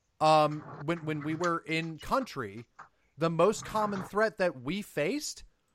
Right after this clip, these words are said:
were what we called and termed green on blue attacks.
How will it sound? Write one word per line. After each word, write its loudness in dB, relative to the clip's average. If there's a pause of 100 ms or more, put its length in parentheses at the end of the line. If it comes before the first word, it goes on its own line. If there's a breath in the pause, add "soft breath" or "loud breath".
(220)
were 0
what 2
we -2
called 0
and -8
termed -2 (260)
green -2
on -2
blue -4
attacks. -10